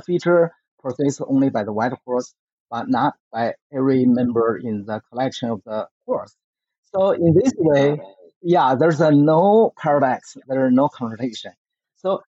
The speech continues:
it's a more philosophical interesting. Actually, uh, in my opinion, uh, much earlier than the, uh,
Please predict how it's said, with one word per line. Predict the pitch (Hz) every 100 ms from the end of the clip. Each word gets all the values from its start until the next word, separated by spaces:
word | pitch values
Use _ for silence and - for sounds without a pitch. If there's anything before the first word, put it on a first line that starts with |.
| _ _ -
it's | 214
a | 208
more | 190 214 285
philosophical | 262 180 151 196 196 165 151 175
interesting. | 180 123 - _ 95 _ -
Actually, | 202 240 208 170 165 165 _ _ _ _
uh, | 143 139 139 143
in | 139
my | 202 135
opinion, | - 165 160 101 _ _ _ 127
uh, | 131
much | 139 160 196 165
earlier | 175 165 147 139 -
than | 123 113
the, | 113 110 107 104 104 _ _ _
uh, | 117